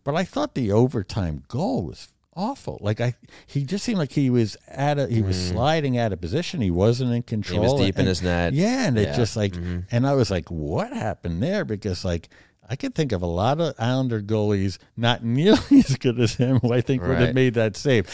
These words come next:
Speaker 1: So what I'm saying is,
Speaker 2: <laughs>
Speaker 1: is
Speaker 2: Right.
Speaker 1: that he's coming off a loss. His
Speaker 2: Mm.
Speaker 1: last game at Carolina wasn't good.
Speaker 2: Mm.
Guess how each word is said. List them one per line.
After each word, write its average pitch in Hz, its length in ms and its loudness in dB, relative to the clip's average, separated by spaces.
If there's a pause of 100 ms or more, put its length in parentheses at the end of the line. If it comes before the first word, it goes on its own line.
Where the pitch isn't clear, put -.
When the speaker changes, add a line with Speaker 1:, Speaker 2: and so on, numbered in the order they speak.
(180)
Speaker 1:
So 117 260 2 (240)
what 277 300 2
I'm 139 240 4
saying 165 600 4
is, 82 420 2 (120)
Speaker 2:
<laughs> - 140 -14
Speaker 1:
is 135 180 4
Speaker 2:
Right. 98 180 4
Speaker 1:
that 117 300 4 (280)
he's 101 320 -6
coming 165 320 0
off 139 300 4
a 92 40 -6
loss. 85 480 -4 (240)
His 90 220 -6
Speaker 2:
Mm. 92 100 -4
Speaker 1:
last 131 360 0
game 104 240 0
at 87 80 -4
Carolina 85 680 -2
wasn't 71 420 -10
good. 92 300 -6 (260)
Speaker 2:
Mm. 82 320 -10